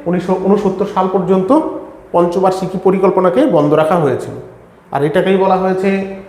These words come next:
প্রথম পরিকল্পনা অবকাশ বা প্ল্যানিং হলিডে। তাহলে ফার্স্ট প্ল্যানিং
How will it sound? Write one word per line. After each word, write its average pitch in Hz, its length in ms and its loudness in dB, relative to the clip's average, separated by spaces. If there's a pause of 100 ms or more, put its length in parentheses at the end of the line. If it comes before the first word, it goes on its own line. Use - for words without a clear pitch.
(140)
প্রথম 196 480 0
পরিকল্পনা 190 500 2
অবকাশ 156 540 2 (1400)
বা 143 420 0 (460)
প্ল্যানিং 180 420 4 (140)
হলিডে। 131 300 -2 (420)
তাহলে 123 140 -6 (120)
ফার্স্ট 180 500 -2
প্ল্যানিং 170 340 0